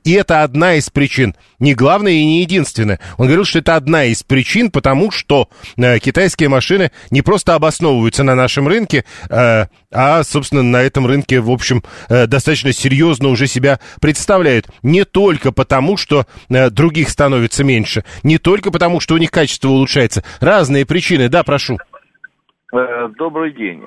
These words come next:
Speaker 2: Э, сейчас радио выключил. Э, прошу прощения за то, что ч-, пытаюсь сравнивать. Э, я ремонтирую технику дорожестроительную. И в том числе и китайскую.
Speaker 1: Мгм.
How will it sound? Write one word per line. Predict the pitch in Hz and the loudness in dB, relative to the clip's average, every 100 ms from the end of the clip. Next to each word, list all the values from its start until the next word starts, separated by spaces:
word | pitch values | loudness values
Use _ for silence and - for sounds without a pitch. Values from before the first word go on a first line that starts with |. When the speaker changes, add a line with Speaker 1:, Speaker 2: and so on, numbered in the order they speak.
| 55 _ _ _ - - _ | -20 _ _ _ -20 -20 _
Speaker 2:
Э, | 95 92 90 _ - | -16 -14 -18 _ -12
сейчас | 98 | -12
радио | 95 98 113 | -6 -4 -4
выключил. | 165 92 - - _ _ | -8 -10 -14 -18 _ _
Э, | 98 98 101 101 101 95 95 95 | -10 -6 -4 -4 -4 -4 -8 -10
прошу | 120 127 147 | -10 -10 -10
прощения | 139 139 - 139 131 123 | -10 -10 -10 -16 -12 -12
за | 104 117 | -10 -10
то, | 127 | -10
что | - 120 | -10 -14
ч-, | - - | -14 -16
пытаюсь | 127 123 120 - | -8 -6 -6 -6
сравнивать. | 180 202 143 92 _ _ _ _ _ | -6 -6 -8 -14 _ _ _ _ _
Э, | 101 104 98 | -10 -8 -8
я | 120 185 | -8 -10
ремонтирую | 170 147 147 175 160 160 147 | -10 -14 -14 -14 -10 -10 -10
технику | - 160 - 190 - | -12 -16 -14 -20 -12
дорожестроительную. | 104 104 92 _ 107 95 _ 82 78 71 - _ | -10 -8 -10 _ -12 -12 _ _ -18 -18 -20 _
И | 123 131 131 131 127 123 120 117 - | -8 -6 -4 -2 -2 -2 0 -2 -4
в | - | -6
том | 202 | -4
числе | 185 - 131 | -4 -4 -6
и | |
китайскую. | - 87 87 - 67 _ _ - | -4 -4 -4 -6 -14 _ _ -2
Speaker 1:
Мгм. | 135 143 208 | 2 2 0